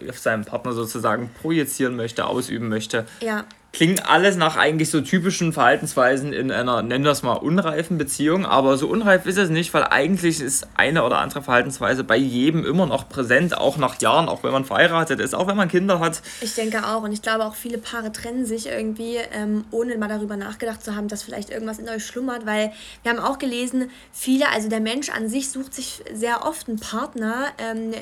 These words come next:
Speaker 2: einen Partner, der Verhaltensweisen an den Tag legt, die das innere Kind so ein bisschen triggern, um dich halt weiter zu entwickeln, ne? Also aus einer Beziehung geht man ja meist, ähm,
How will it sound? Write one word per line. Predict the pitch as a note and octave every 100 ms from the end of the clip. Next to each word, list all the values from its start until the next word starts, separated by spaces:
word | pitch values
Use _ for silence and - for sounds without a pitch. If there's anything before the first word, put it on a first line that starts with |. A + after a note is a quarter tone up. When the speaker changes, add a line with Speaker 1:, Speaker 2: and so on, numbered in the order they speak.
| - - - G#3
Speaker 2:
einen | G#3+
Partner, | - A#3 C4+ C4
der | A3+
Verhaltensweisen | A3 G#3 A3+ B3 C4+ G#3+ G#3+
an | A3
den | G#3+
Tag | G#3+ G#3+ A3 A#3
legt, | A3+ C4+ - A3
die |
das | A3+ G#3+
innere | A#3+ A#3+ A3+
Kind | - A#3+
so | A#3
ein | G#3+
bisschen | G#3 G#3
triggern, | G3+ - G#3+ F#3 F#3+ - - -
um | C4
dich | C4+ C4+ -
halt | A#3+ A#3 - -
weiter | G#3+ C4 C4+
zu | -
entwickeln, | - F#3+ F#3+ - F#3
ne? | A#3+
Also | C#4+ A3+ A#3
aus | A3 A3
einer | G#3+
Beziehung | A3 - C#4+ C#4
geht | A#3+ A3+
man | A3+
ja | G#3+
meist, | G#3+ A3 G#3+
ähm, | - G3+ G3+